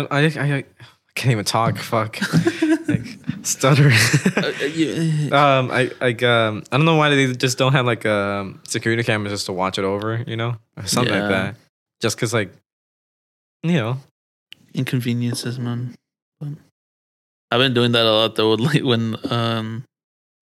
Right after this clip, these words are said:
Speaker 2: when you stutter like that. <laughs> When, you know, you can't, I just go, uh, uh, uh, uh.
Speaker 1: Yeah, dude, I just
Speaker 2: I just won't
Speaker 1: I just,
Speaker 2: speak.
Speaker 1: sometimes I just give up.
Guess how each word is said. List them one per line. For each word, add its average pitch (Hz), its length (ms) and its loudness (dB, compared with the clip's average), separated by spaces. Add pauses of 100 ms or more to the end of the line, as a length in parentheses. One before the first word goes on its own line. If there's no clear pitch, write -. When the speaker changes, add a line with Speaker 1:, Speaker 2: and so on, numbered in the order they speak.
Speaker 2:
when 127 120 -4
you 120 60 0
stutter 120 300 2
like 135 160 2
that. 151 280 -2
<laughs> - 600 -20
When, 123 100 2 (140)
you 165 180 2
know, 127 140 4
you 127 120 -2
can't, 123 320 -2
I 120 60 0
just 117 160 -4
go, 117 140 -2 (320)
uh, 131 100 0 (140)
uh, - 40 0
uh, 135 800 0
uh. 139 260 -12 (400)
Speaker 1:
Yeah, 127 380 2
dude, 113 220 2
I 117 80 2
just 107 400 -6
Speaker 2:
I - 60 0
just 120 140 2
won't 120 220 0
Speaker 1:
I 127 80 4
just, 117 140 4
Speaker 2:
speak. 110 80 4
Speaker 1:
sometimes 165 320 4
I - 20 -2
just 131 140 -4
give 123 160 4
up. 117 240 0